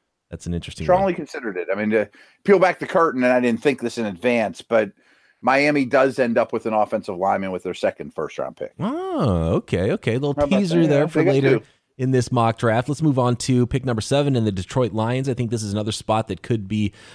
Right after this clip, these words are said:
Speaker 1: very much a quarterback in play, and maybe for a team that's not the Detroit Lions, but you actually have the Lions going with the fifth quarterback off the board here, and Justin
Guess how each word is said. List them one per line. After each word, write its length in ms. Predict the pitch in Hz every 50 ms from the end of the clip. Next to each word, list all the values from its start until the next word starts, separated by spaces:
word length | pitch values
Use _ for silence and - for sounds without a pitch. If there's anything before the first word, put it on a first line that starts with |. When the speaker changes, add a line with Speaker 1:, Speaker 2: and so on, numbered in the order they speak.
| - -
Speaker 1:
very 320 | 90 95 123 135 131 127
much 500 | 120 120 117 117 117 - - - - - - -
a 60 | -
quarterback 600 | - - 143 151 151 139 117 131 131 127 123 -
in 200 | - - 127 120
play, 540 | 107 - - - 151 151 147 139 131 131 117
and 160 | 101 123 120
maybe 300 | 127 156 185 170 156 143 139
for 160 | - - 131
a 60 | 123 -
team 240 | - - 135 123
that's 180 | 113 101 - -
not 300 | 120 120 131 185 208 -
the 80 | 139 98
Detroit 360 | 95 92 - - 113 95 76
Lions, 320 | 95 101 101 104 107 101
but 120 | 101 98 107
you 100 | 120 127
actually 280 | 113 - - - 90
have 180 | 104 117 170 175
the 80 | 131
Lions 340 | 110 107 101 101 98 92 92
going 320 | 92 104 98 95 95 90 92
with 220 | 98 95 - - - - - -
the 100 | - 101
fifth 320 | - - 147 156 156 - -
quarterback 440 | - 156 147 123 113 123 113 113 -
off 200 | 110 104 - -
the 60 | 101
board 260 | 92 110 113 113 101
here, 240 | 104 98 90 90 - -
and 320 | 101 95 92 90 87 85 - _ _ _ _ _ _ _ _ _ _ -
Justin 420 | - 110 107 - 107 104 101 -